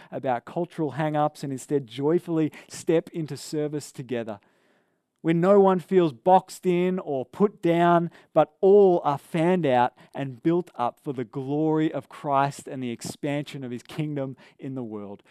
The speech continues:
Church, we should be that church. We can be that church. We must be that church. Let's pray together.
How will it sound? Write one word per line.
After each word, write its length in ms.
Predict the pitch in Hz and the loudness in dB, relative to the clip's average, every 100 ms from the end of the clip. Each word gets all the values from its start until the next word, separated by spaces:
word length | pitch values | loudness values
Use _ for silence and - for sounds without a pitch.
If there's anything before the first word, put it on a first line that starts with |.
| _ | _
Church, 400 | - 160 135 - - _ | -10 -4 -4 -4 -18 _
we 340 | 135 143 147 143 _ _ | -6 0 2 0 _ _
should 480 | - - 165 156 - _ _ _ - | -14 0 2 2 -4 _ _ _ -4
be 360 | 143 147 143 _ | 0 0 -2 _
that 300 | 123 127 127 - | 2 2 2 -2
church. 600 | - - 135 127 - - - | -20 -10 -6 -6 -6 -16 -16
We 240 | 131 123 117 _ | -8 -6 -8 _
can 540 | - 156 147 143 143 - _ 131 | -8 -2 0 0 -4 -10 _ -2
be 320 | 131 127 123 | -2 -2 -6
that 300 | 120 117 - | -4 -4 -4
church. 600 | - 120 110 - - - _ _ _ | -14 -10 -10 -10 -18 -20 _ _ _
We 100 | 123 | -12
must 640 | 117 117 117 120 - - - _ _ _ | -12 -10 -10 -10 -16 -20 -20 _ _ _
be 180 | 123 117 | -10 -10
that 200 | 98 95 | -12 -16
church. 560 | - 110 - _ - _ _ _ _ _ _ _ _ _ _ | -20 -20 -20 _ -20 _ _ _ _ _ _ _ _ _ _
Let's 120 | 107 | -20
pray 200 | _ 104 | _ -14
together. 320 | 92 - 98 | -14 -18 -20